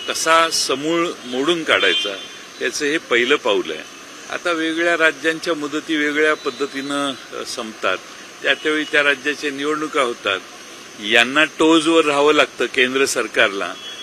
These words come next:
म्हणून त्यांना ह्या सगळ्या राज्या-राज्यांच्या निवडणुका ह्या आज अडचणीच्या वाटतायत. म्हणून त्यांच्या डोक्यात ही वन नेशन वन इलेक्शन, अ, हे आहे.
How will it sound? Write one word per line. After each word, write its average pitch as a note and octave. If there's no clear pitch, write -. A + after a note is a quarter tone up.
म्हणून D#3
त्यांना E3
ह्या D#3+
सगळ्या D3
राज्या-राज्यांच्या C#3+
निवडणुका B2+
ह्या C#3
आज B2+
अडचणीच्या B2+
वाटतायत. G2+
म्हणून E3+
त्यांच्या D3+
डोक्यात C#3
ही D#3+
वन C3
नेशन C3
वन B2+
इलेक्शन, B2+
अ, A2
हे A#2+
आहे. F2+